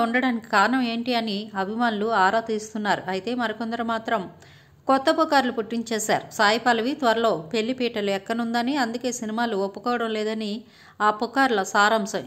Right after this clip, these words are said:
ఇక దీంతో సాయి పల్లవి అభిమానులు ఆగ్రహాన్ని వ్యక్తం చేస్తున్నారు. సినిమా సినిమాకు మధ్య గ్యాప్ వస్తే పెళ్లి చేసేస్తారా? ఈ వార్తలు సాయి పల్లవి కుటుంబాన్ని ఎంత బాధిస్తాయో తెలుస్తుందా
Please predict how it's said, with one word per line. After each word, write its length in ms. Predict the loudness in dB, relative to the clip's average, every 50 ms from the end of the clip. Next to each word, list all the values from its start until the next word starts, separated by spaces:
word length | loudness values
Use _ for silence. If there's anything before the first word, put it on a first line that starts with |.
| -8 -8
ఇక 140 | -2 0 0 0 0 0
దీంతో 260 | 0 0 0 -2 -2 2 4
సాయి 180 | 4 4 4 2
పల్లవి 260 | 0 0 0 2 2 2 2
అభిమానులు 460 | 0 0 2 2 2 2 2 0 2 4 4 4
ఆగ్రహాన్ని 480 | 2 2 0 -4 -2 -2 -2 -2 -2 -2 -2
వ్యక్తం 240 | -4 -4 -8 -10 -8 -4
చేస్తున్నారు. 440 | -4 -6 -6 -4 -2 0 0 -2 -2 -4 -18 -20 _ _ _ _ _ -2 2
సినిమా 280 | 4 6 6 6 6 4 4
సినిమాకు 380 | 4 4 6 6 4 4 4 4 6 6
మధ్య 340 | 4 4 2 0 4 4 6 6 4 4 4 4
గ్యాప్ 240 | 4 4 4 2 0 0
వస్తే 300 | 0 -2 0 0 2 2 2 2 2
పెళ్లి 200 | 0 2 2 2 2
చేసేస్తారా? 560 | 2 2 2 0 -2 2 4 4 6 6 6 4 4 2 2 2
ఈ 40 | 4 6
వార్తలు 360 | 6 6 6 4 2 0 0 0 2
సాయి 220 | 2 4 4 2 2 0
పల్లవి 280 | 0 0 0 -2 0 -2 -2
కుటుంబాన్ని 520 | 0 0 0 0 0 0 0 -2 -4 -4 -6 -6 -6 -4 -4
ఎంత 140 | -2 -2 0 2 4
బాధిస్తాయో 540 | 4 4 4 2 0 -2 -2 0 2 2 2 0 0 -2
తెలుస్తుందా 460 | -2 -2 -2 -4 -4 -4 -2 -2 0